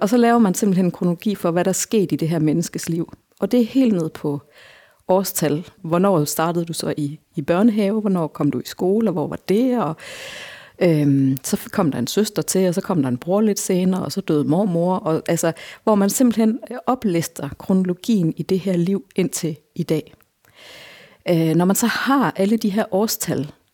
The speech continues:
øhm, så er der nogle ting, som ofte dukker op, eller noget, som bliver tydeligt, nogle mønstre. Det kan være, at man får øje på,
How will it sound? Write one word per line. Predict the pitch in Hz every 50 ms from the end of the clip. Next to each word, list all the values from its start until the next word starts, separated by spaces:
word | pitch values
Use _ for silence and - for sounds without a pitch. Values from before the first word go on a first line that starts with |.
| _ _ -
øhm, | 156 147 139 135 143 147 131 131 135 - _ _ _ -
så | - - -
er | 214 220
der | 233
nogle | 220 220 208 196 190
ting, | - - - - 269 262 269 - _ _
som | - - - - 202 180 175 175 170 175 170 - _ _ _ _ _ _ _ _ -
ofte | 220 214 - - - 175
dukker | - - 185 175 - 185 - -
op, | - 180 202 - -
eller | - 165 151 147
noget, | 143 170 170 175
som | - 185 170
bliver | - 175 170
tydeligt, | 165 - - - 214 208 226 233 214 - 160
nogle | 160 170 180 180
mønstre. | 185 175 180 208 220 - - - - - - _ - _ - - - - - - - - - _ _ _
Det | - 208
kan | - 190
være, | 180 180
at | 180
man | 180 175 160
får | - - 165 - -
øje | 170 175 190 196
på, | 196 - 175 170 165 170 226